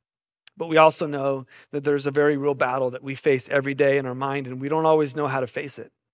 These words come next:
And so, Jesus, I pray that you would open up our eyes today, that you'd give us the tools to walk in victory in this area. And I thank you for that in Jesus' name.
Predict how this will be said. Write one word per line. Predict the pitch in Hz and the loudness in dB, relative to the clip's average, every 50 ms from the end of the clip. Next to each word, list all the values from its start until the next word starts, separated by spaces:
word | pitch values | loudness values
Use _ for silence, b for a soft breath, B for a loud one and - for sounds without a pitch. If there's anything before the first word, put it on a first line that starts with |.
| _ _ _ _ _ _ _ _ _ _ _ _ _ _ _ _ _ _ _ _ _ _ _ _ _ _ _ _ _ _ _ _ _ _ _ _ _ _ _ _ | _ _ _ _ _ _ _ _ _ _ _ _ _ _ _ _ _ _ _ _ _ _ _ _ _ _ _ _ _ _ _ _ _ _ _ _ _ _ _ _
And | - 131 135 | -10 -8 -2
so, | - 151 139 | 0 0 0
Jesus, | 131 131 151 156 147 151 139 135 | 0 0 -2 -2 -2 -4 -4 -2
I | 139 135 | -2 -4
pray | - - 165 165 | 0 2 2 2
that | 151 156 | 2 2
you | 151 151 | -4 -2
would | 147 151 | -2 -2
open | 151 143 - 147 | -2 -2 -2 -4
up | 143 139 - | -4 0 2
our | 143 139 | 2 4
eyes | 135 135 139 147 147 - | 6 6 6 6 4 2
today, | - - 143 127 131 131 135 135 131 135 - _ _ b b b b b | -6 -10 -4 -2 -2 0 0 -2 -4 -6 -10 _ _ b b b b b
that | 180 180 | -10 -4
you'd | 165 160 151 147 | -4 -4 -4 -2
give | 127 156 156 151 | 2 2 4 6
us | 151 139 127 - | 6 4 4 2
the | - 147 | -4 -6
tools | 127 - - - 151 156 151 147 143 135 127 - - _ b b b b _ | -6 -6 -6 -6 -4 -2 -2 -2 -2 -2 -4 -8 -14 _ b b b b _
to | - 156 | -8 -2
walk | 143 156 160 180 185 - 185 | 4 8 8 8 8 4 0
in | 160 151 | -4 -2
victory | 139 160 165 - - 175 160 151 | 0 -2 -2 -2 -2 -2 0 0
in | 147 139 | 0 -2
this | 127 - 147 | -2 -4 -2
area. | 139 143 147 131 117 107 107 - _ _ _ _ _ _ _ _ _ _ _ _ _ _ _ _ _ _ _ _ _ _ _ _ _ _ _ _ _ _ _ _ _ _ | -2 -2 -4 -6 -8 -10 -14 -18 _ _ _ _ _ _ _ _ _ _ _ _ _ _ _ _ _ _ _ _ _ _ _ _ _ _ _ _ _ _ _ _ _ _
And | - 135 123 | -8 -6 -6
I | |
thank | 117 - 139 127 - | -4 -4 -6 -6 -6
you | 131 | -14
for | - 131 | -14 -6
that | 123 123 120 120 | -2 0 0 0
in | 117 117 | -2 -6
Jesus' | 113 123 131 127 120 127 120 - - | -6 -4 -4 -4 -4 -6 -10 -10 -10
name. | 120 113 113 113 113 110 113 113 | -10 -10 -8 -10 -10 -12 -14 -18